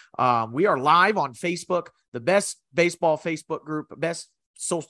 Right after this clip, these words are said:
best baseball group in social media, uh, Baseball Life on Facebook.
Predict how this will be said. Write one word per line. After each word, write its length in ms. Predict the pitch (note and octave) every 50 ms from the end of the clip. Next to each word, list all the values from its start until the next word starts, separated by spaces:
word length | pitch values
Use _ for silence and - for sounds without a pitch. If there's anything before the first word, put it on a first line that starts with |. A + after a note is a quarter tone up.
| _
best 380 | D3 C3 A#2 D#3+ D#3+ E3 D#3+ -
baseball 340 | D#3+ D#3 D3+ - D#3 D3 C3+
group 240 | C3 D3 C#3+ C3+ -
in 160 | C3+ C3 A#2+
social 340 | A#2+ - - D3+ C3 - B2+
media, 460 | A#2+ C3+ D#3+ F#3+ D#3 A2+ G2+ F#2 F#2+ - - - - - - -
uh, 220 | - B2+ A#2+ A#2 A2+
Baseball 540 | G2 A2 C#3+ D3+ D#3+ D3 - - C#3+ C3
Life 320 | B2 C#3 C#3 C3+ C3 C3 -
on 240 | - C3 C#3+ C#3+ B2
Facebook. 480 | - - A#2+ A2+ - - A#2+ G#2+ G#2